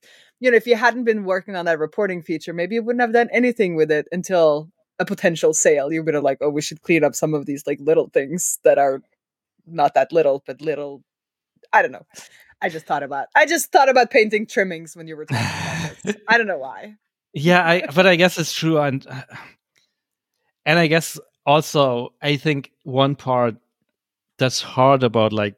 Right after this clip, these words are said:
Speaker 2: just building software, maintaining software is being fine with that,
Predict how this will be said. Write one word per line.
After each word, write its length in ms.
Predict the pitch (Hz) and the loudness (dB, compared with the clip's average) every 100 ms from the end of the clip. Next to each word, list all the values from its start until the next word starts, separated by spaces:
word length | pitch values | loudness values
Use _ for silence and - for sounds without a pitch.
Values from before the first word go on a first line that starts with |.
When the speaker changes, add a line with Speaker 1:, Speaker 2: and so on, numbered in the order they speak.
| _ _ _ _ _ | _ _ _ _ _
Speaker 2:
just 260 | - 139 - | -8 -8 -2
building 260 | 143 127 120 | 0 2 0
software, 480 | 127 123 - 117 | 0 0 0 -2
maintaining 480 | 110 110 113 123 123 | -2 -4 -2 -2 -2
software 500 | 113 110 98 - 104 | -4 -6 -8 -10 -8
is 260 | 101 - - _ _ _ _ _ _ _ _ - | -8 -12 -18 _ _ _ _ _ _ _ _ 0
being 240 | 147 143 | 4 4
fine 460 | 131 - 127 135 135 | 2 0 2 2 2
with 160 | 123 120 | -2 -6
that, 260 | 110 110 | -12 -12